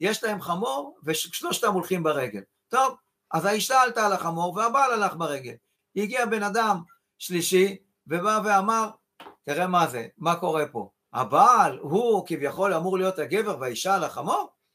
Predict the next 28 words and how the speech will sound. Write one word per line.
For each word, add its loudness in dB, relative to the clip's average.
התהפכו. 0
הבעל 6
עלה 4
על 2
החמור -2
והאישה 0
המשיכה -4
ללכת -4
ברגל. -6
בא 0
בן 0
אדם -2
רביעי -2
ואמר, -2
"מה 6
קורה 2
פה? -2
תראה -2
מה 0
זה. -6
לא 2
מתחשב 0
באשתו, 2
איזה 2
בעל 2
מגעיל -2
כל 0
כך, 4